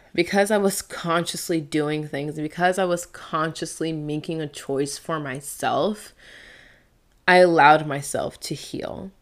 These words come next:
And through that healing, I opened myself up to so much more love, so much more support,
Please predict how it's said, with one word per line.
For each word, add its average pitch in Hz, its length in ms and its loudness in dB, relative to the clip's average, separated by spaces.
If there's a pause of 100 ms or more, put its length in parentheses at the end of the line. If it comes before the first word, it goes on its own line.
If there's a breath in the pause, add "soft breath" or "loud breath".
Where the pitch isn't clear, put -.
(520)
And 165 180 -2
through 208 320 2
that 180 280 2
healing, 147 800 -6 (300)
I 147 680 -4 (340)
opened 170 420 2
myself 147 920 -2
up 139 380 -4
to 151 520 -4
so - 280 -4
much 196 260 -4
more 160 200 -4
love, 139 460 -4 (120)
so - 240 -4
much 208 240 -4
more 170 160 -4
support, 156 680 -6